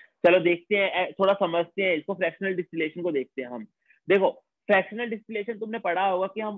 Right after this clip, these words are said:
उन liquids के लिए यूज करते हैं जहाँ पे boiling पॉइंट का डिफरेंस जो है ट्वेंटी फ़ाइव से कम रहता है, है ना, ट्वेंटी फ़ाइव से कम रहता है।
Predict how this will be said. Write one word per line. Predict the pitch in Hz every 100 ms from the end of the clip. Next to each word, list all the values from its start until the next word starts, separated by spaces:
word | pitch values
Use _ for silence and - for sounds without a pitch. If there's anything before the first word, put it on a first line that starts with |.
| -
उन | 190
liquids | 196 - 185 180
के | 196
लिए | 190 175
यूज | 175 -
करते | 156 -
हैं | 175 165
जहाँ | 156 156
पे | 185 165 151
boiling | 147 147 165
पॉइंट | 175 165
का | 175
डिफरेंस | 170 - 151 156
जो | 175
है |
ट्वेंटी | 175 156 165
फ़ाइव | 160 147 175
से |
कम | 170 156
रहता | 143 113 104
है, | 110 117 _ _ _ _ _
है | 131
ना, | 165
ट्वेंटी | 160 160 147
फ़ाइव | 156 139 135
से | 165
कम | 143 131
रहता | 110 110
है। | 110 104